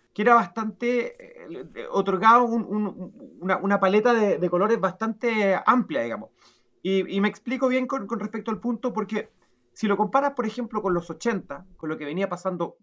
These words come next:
poquitos años antes de que este disco se lanzara, todos sonaban igual.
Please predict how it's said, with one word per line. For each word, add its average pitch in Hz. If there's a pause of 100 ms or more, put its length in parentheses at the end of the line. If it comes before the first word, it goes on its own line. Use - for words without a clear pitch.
(140)
poquitos 196
años 185
antes 151
de 131
que 135
este 139
disco 139
se -
lanzara, 127 (960)
todos 269
sonaban 233
igual. 123